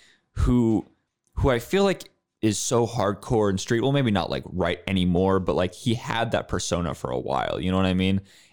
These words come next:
And, like, I feel like you, you filmed all of his early videos, and I feel like it's almost like that persona that he carried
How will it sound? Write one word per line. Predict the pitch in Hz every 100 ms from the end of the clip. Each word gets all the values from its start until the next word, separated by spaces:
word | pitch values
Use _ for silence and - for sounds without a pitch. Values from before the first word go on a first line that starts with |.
| -
And, | 107 104
like, | 98 - 101
I | 104
feel | - 143 156
like | 143 101
you, | 95 92 101 117 117 92
you | 95 113 127
filmed | - 104 107 -
all | 92 95
of | 87
his | 90
early | 92 98 90 92
videos, | 98 101 87 85 95
and | 95
I |
feel | 98 120
like | 110 - - - - -
it's | 120
almost | 127 151 160 151
like | 117 95
that | 104 123 -
persona | 113 - 107 107
that | 101 107
he | 101
carried | - 110 101 98 90